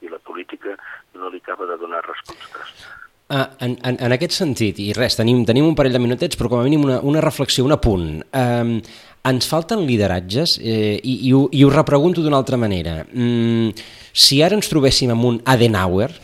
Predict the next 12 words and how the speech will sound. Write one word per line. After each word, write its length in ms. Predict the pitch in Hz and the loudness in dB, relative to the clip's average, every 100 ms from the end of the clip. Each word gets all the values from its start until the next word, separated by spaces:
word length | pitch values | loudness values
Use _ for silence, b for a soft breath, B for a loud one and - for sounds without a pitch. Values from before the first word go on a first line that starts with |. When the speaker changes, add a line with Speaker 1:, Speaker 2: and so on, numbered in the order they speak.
| - | -20
Speaker 2:
per 160 | - 85 | -10 -8
dir, 220 | 82 95 95 | -4 -2 0
per 140 | 104 95 | -2 -2
dir 80 | 101 | -4
un 160 | 98 | -2
nom 300 | 104 107 104 | 0 0 0
allò 180 | 95 98 - | 0 -2 -2
clau, 460 | 95 110 117 110 | 0 2 4 2
o 40 | 104 | 0
un 220 | 104 104 104 | -2 -4 -4
Jean 160 | 104 | -4
Monnet, 480 | 101 90 139 139 117 | -2 2 2 2 2